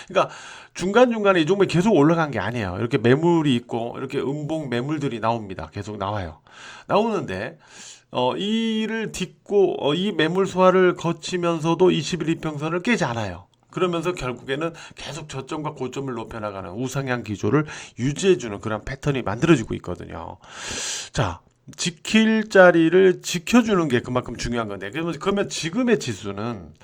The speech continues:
제가 계속 말씀드렸다시피 이십일 이평선, 자, 눌릴 경우에는 이십일 이평선을 지금은 지지하면서 가줘야 돼요. 그래야만, 아, 이 시장이 지금은 비록 박스권 등락이지만 여전히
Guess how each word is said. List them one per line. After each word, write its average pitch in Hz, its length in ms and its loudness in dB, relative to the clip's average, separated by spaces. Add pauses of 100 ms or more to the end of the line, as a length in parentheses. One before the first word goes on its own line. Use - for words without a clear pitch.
(260)
제가 135 240 -4
계속 139 400 -6
말씀드렸다시피 123 880 -2 (320)
이십일 170 460 -2
이평선, 92 460 -2
자, 107 180 0
눌릴 165 300 6
경우에는 131 420 0
이십일 180 440 -8
이평선을 143 760 0 (160)
지금은 131 480 -2 (260)
지지하면서 127 640 0
가줘야 92 340 -10
돼요. 85 240 -16 (560)
그래야만, 143 720 4
아, 104 320 4 (560)
이 147 220 0
시장이 147 580 -2
지금은 160 560 -6
비록 147 280 -4
박스권 175 440 2
등락이지만 127 720 2 (100)
여전히 120 500 -2